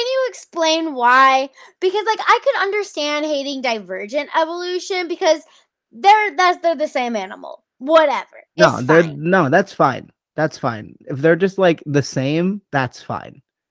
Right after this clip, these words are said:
Speaker 1: But they're being classified as different species. How is
Speaker 2: Right.
Speaker 1: that fine?
Speaker 2: You know why I think that's fine? Because they're doing their own thing.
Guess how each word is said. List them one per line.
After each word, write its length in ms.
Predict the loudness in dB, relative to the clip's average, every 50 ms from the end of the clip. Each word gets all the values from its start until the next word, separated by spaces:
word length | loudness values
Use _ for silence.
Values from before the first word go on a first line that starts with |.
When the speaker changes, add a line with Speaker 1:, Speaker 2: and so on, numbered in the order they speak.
| _ _ _ _
Speaker 1:
But 180 | -4 -2 -2 0
they're 160 | -2 -2 -2
being 220 | -2 -2 -4 -4
classified 600 | -2 2 2 2 2 0 -2 -2 0 0 0 0
as 160 | -4 -6 -8
different 440 | -4 -4 -4 -2 -2 -6 -6 -6 -12 _ _ _ _ _ _ _ _ _ _ _
species. 800 | _ _ -8 -6 -6 -6 -8 -10 -14 -16 -18 -20 -20 -20 -16 -6
How 60 | 0 4
is 20 | 4 6 6 4
Speaker 2:
Right. 100 | 2 0
Speaker 1:
that 160 | 0 0 0
fine? 440 | -2 -2 -2 -2 -4 -6 -10 _ _ _ _ _ _ _ -2
Speaker 2:
You 80 | 0
know 120 | 2 4 4
why 260 | 2 2 0 0 0
I 40 | 0
think 160 | -2 -2 -2
that's 200 | -2 -4 -4 -2
fine? 260 | -2 0 0 0 -2
Because 320 | -2 -4 -4 -2 0 0
they're 140 | 2 2 0
doing 260 | 2 0 0 0 0
their 120 | 0 0 0
own 160 | 0 0 -2
thing. 420 | -4 -6 -8 -8 -8 -10 -14 -20